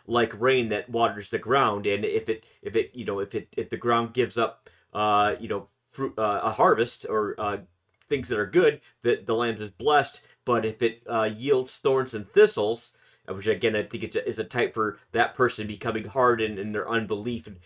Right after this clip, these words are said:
and going back to, uh, to the law, that that believer can be, uh, that, that ground is near to being cursed or burned.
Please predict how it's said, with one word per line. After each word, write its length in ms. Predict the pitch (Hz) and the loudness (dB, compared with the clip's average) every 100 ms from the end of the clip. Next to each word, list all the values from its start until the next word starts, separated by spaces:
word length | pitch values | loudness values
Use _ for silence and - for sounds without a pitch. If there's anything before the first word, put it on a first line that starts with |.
| - | -10
and 160 | 104 95 | -6 0
going 260 | 107 104 | 0 0
back 440 | 90 135 120 - - _ _ | 2 4 4 2 -8 _ _
to, 340 | - 110 101 95 | -4 -4 -4 -6
uh, 340 | 104 101 95 85 - _ _ | -4 -2 -2 -6 -12 _ _
to 100 | - | -10
the 60 | 104 | -10
law, 500 | 95 143 113 104 110 - _ _ _ - | 0 4 6 4 0 -14 _ _ _ -2
that 180 | 117 120 | 0 2
that 180 | 127 | 2
believer 460 | 101 120 143 117 107 | 0 -4 -4 -2 -4
can 180 | - 117 | -4 -4
be, 220 | 104 95 - | -6 -12 -10
uh, 140 | 104 92 | -10 -10
that, 280 | 85 123 - 135 - | -4 -4 -4 -10 -4
that 200 | 127 117 | 0 2
ground 300 | 120 127 123 | 6 6 4
is 160 | 113 - | -2 -6
near 140 | 127 | -2
to 80 | 120 | -2
being 240 | 117 101 | -2 -4
cursed 400 | 92 190 131 - | -4 0 0 0
or 80 | 107 | -6
burned. 600 | 90 135 139 107 90 82 | 0 6 6 6 -4 -12